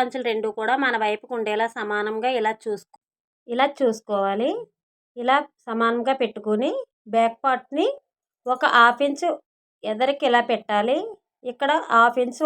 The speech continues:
ఒక లైన్ డ్రా చేసుకోండి. కూర అంచు దగ్గర ఇలా స్ట్రైట్గా ఒక లైన్ డ్రా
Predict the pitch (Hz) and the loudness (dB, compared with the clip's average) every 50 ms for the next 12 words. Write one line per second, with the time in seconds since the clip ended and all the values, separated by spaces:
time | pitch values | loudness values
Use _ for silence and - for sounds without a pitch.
0 | 285 277 277 294 311 359 392 339 262 233 233 240 240 240 240 233 226 233 240 226 | 0 0 0 -2 -2 -2 0 2 2 2 2 2 4 4 4 4 4 2 0 -2
1 | 226 - _ - 214 208 214 214 254 311 381 440 - _ _ _ _ _ _ _ | -2 -4 _ -2 0 0 2 2 0 0 0 -4 -8 _ _ _ _ _ _ _
2 | _ _ _ _ 247 233 226 226 240 254 254 247 240 233 233 269 233 240 226 202 | _ _ _ _ 0 2 4 4 4 4 4 4 2 0 -2 -2 2 2 0 0
3 | 190 214 220 220 240 277 339 440 480 - _ _ _ _ _ _ _ _ _ _ | 2 0 4 6 6 6 4 2 -2 -8 _ _ _ _ _ _ _ _ _ _
4 | _ _ _ _ _ _ - 240 233 247 269 277 277 - 269 247 233 226 226 220 | _ _ _ _ _ _ -8 -2 2 2 2 2 -2 -2 0 2 2 2 0 0
5 | 226 233 277 302 302 277 277 262 247 226 226 226 233 220 226 - _ - - - | 2 2 4 6 4 4 4 4 4 4 4 2 0 -2 -6 -12 _ -20 -16 -6
6 | - 226 214 | 0 2 2